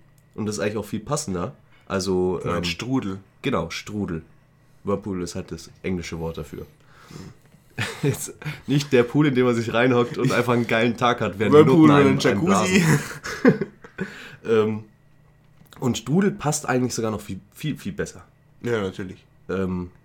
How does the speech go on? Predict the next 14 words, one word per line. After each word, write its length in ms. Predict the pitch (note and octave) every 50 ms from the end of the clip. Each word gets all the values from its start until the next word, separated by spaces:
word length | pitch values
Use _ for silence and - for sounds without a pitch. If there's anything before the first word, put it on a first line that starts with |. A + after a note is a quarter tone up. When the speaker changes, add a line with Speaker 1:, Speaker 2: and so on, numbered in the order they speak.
| _ _ _ _ _ -
Speaker 2:
Weil 200 | A2 A#2 A#2 A2
Strudel 320 | G#2 - - C3+ C3 B2+ B2
hat 120 | A#2+ A2
ja 80 | A2+ G#2+
auch 60 | G#2+
einen 100 | A2 A#2+
gewissen 360 | A2 A#2+ A2+ A#2 A2+ - C3+ A#2+
Sog 240 | - E3 E3 C3+
und 180 | G#2+ G2 G2 - - -
Speaker 1:
Genau, 340 | D3 F3 F3+ C3+ G2 F#2 - -
darum 320 | A#2 B2+ D3 C#3+ C#3 C3+
geht's 200 | C3 F3+ - -
ja 100 | - E2
auch 260 | F2+ E2+ D#2+ - -